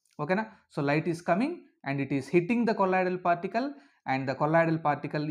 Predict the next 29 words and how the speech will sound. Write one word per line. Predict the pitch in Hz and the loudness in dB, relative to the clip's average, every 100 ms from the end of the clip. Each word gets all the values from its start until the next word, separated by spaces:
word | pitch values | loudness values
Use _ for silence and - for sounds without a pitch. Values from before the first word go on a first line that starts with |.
| 147 | -2
is | 135 139 | -2 -2
receiving | 143 220 220 220 208 | -2 0 2 2 2
light | 208 220 226 | 2 0 -2
energy | 208 202 214 302 349 - - | -2 -4 -4 -6 -6 -16 -6
and | 165 165 | 0 0
it | 160 | 0
is | 151 | 0
going | 156 156 165 | 0 0 -2
to | 254 359 359 - _ _ _ _ - | -2 -2 -4 -14 _ _ _ _ -8
scatter | 156 139 135 131 127 | 4 4 4 0 0
the | 247 359 359 - 85 | 0 0 -2 -12 -10
light. | - - - _ _ _ 156 | -10 -16 -20 _ _ _ -8
Okay? | 165 - - 151 | -6 -8 -10 -14
The | - | -6
scattering | 156 147 151 151 131 | 0 0 0 -2 -2
is | 135 | -2
also | 127 139 127 | -2 -4 -6
called | 127 233 | -6 -6
as | 190 120 | -10 -12
reflection. | - 101 - 104 95 _ - | -12 -18 -18 -20 -20 _ -10
Okay, | 139 165 | -8 -4
students? | 180 208 294 160 | -2 -2 -4 -2
Then, | 143 110 - - _ _ _ 254 | -2 -2 -12 -20 _ _ _ 4
then | 240 220 | 4 6
what | 254 294 | 6 6
is | 247 | 2
the | - | 0
second | 165 165 123 | 0 -2 -2
condition | 120 117 | -4 -4